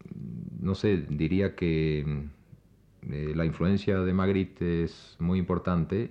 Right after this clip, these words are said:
y como la de muchos otros pintores. Es decir, yo s-, mm, pienso que estoy muy influenciado por, mm, no solo muchos pintores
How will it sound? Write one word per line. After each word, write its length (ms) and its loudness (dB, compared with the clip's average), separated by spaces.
y 460 -4
como 320 -2
la 200 -2
de 220 -2
muchos 320 0
otros 220 -2
pintores. 420 0
Es 160 -4
decir, 100 -2
yo 120 0
s-, 340 -10
mm, 320 -2
pienso 380 -2
que 280 -2
estoy 260 2
muy 180 4
influenciado 600 2
por, 160 -2
mm, 480 -6
no 220 2
solo 240 2
muchos 280 0
pintores 640 0